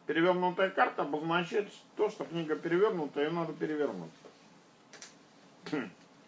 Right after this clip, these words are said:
Вот. Значит, вот так. А, когда мы говорим о ситхах двадцать первого аркана, то мы здесь имеем дело с чудом.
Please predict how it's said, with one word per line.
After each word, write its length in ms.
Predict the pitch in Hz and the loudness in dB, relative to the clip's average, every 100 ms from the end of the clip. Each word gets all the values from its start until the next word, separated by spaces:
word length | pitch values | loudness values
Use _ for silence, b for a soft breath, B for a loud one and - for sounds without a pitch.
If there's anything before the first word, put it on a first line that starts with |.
| - - - - - - - - - | -20 -20 -20 -20 -20 -20 -20 -16 -6
Вот. 460 | 165 165 135 107 - - - - - - - - - - - - - - - - - - - - - | 2 6 6 6 -2 -14 -18 -20 -20 -20 -14 -14 -14 -20 -20 -20 -20 -20 -20 -20 -20 -20 -20 -20 -10
Значит, 540 | 135 147 156 156 156 - | -4 0 0 0 -2 -2
вот 180 | 160 | -2
так. 260 | - 208 196 - - - - - - - - - - - - - - - - - - - - - - - | 4 4 2 -8 -20 -20 -20 -20 -20 -20 -20 -20 -20 -20 -20 -20 -20 -20 -20 -20 -20 -20 -20 -20 -20 -4
А, 280 | 135 131 131 | 2 4 4
когда 320 | 151 165 175 | 0 4 4
мы 180 | 175 165 | 4 2
говорим 600 | 165 165 170 175 160 135 - - | 6 8 8 4 0 -2 -10 0
о 360 | 165 160 139 - 139 - - | 4 8 6 4 -8 -14 -12
ситхах 540 | 135 - 165 - 139 127 | -10 -6 -6 2 2 4
двадцать 360 | 139 139 139 - | 4 4 2 -2
первого 340 | 147 147 170 | 0 6 6
аркана, 400 | 180 - 254 220 | 6 4 0 0
то 140 | 180 160 | -2 -2
мы 220 | 170 165 | 0 0
здесь 360 | 156 151 131 | -2 -4 -2
имеем 360 | 143 147 143 143 | -2 2 2 2
дело 280 | 139 127 131 | 2 4 2
с 40 | |
чудом. 560 | - - 156 139 147 | 2 -4 -2 8 10